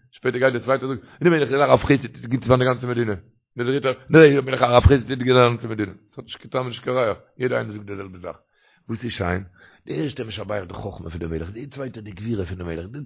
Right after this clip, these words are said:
דריטער מיט דער פירטער מדינה. יעדער איינער פון אנדערם זאגט, דער אייבערשטער האט באשאפן יעדן יעצט היר א נוי צו, מיט דער אנדערע טרינעס,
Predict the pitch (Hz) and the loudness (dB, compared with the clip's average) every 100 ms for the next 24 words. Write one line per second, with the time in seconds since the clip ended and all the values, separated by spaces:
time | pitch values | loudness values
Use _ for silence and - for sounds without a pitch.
0 | - 147 156 139 135 135 123 135 127 110 | -16 -14 -12 -12 -8 -8 -6 -8 -8 -6
1 | 104 98 90 - - - 214 214 202 208 | -2 -2 -2 -14 -20 -10 -6 -2 0 2
2 | 214 170 196 175 131 127 147 147 180 170 | 0 0 -2 0 -4 -6 -4 -2 -2 -2
3 | 147 139 160 147 151 175 147 123 120 147 | -2 -2 -4 -4 -4 -2 -4 -6 -4 -4
4 | 123 123 127 120 107 113 _ _ 131 113 | -4 -2 -4 -4 -6 -6 _ _ -10 -8
5 | - 151 170 160 156 135 - _ _ _ | -6 -4 -4 -2 2 2 0 _ _ _
6 | _ _ _ _ - 135 123 123 | _ _ _ _ -12 -8 -6 -6